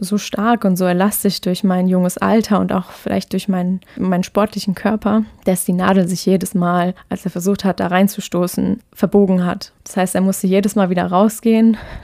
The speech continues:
Nadel wechseln und wieder komplett reingehen. Und beim fünften Mal hat die, hat eine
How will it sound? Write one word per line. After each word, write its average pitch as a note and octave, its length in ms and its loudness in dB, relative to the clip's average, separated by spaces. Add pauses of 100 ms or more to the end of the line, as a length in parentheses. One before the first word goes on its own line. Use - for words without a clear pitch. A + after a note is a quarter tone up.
Nadel G3 420 4
wechseln G3 640 2 (100)
und F#3 220 -2
wieder F3+ 180 2
komplett - 500 -2
reingehen. F3 560 0 (420)
Und F3+ 680 -2
beim F#3+ 380 -4 (760)
fünften G#3 440 0
Mal G3+ 500 0 (500)
hat - 460 -4 (1120)
die, F3+ 580 -2
hat F#3+ 240 -6
eine F#3 320 -2